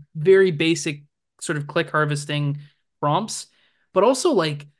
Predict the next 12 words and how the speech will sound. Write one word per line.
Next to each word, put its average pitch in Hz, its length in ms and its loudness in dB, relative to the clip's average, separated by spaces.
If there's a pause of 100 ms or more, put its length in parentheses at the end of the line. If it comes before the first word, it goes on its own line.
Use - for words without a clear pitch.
(140)
the 151 60 -12
moderation 165 800 -2
is 147 140 -8
just 147 220 -6
non-existent. 143 800 -4
There's 160 180 -2
so - 260 -2
much 170 400 -2
transparent, 170 920 -8
like, 147 320 -6 (600)
overt 170 580 0
racism 208 800 -4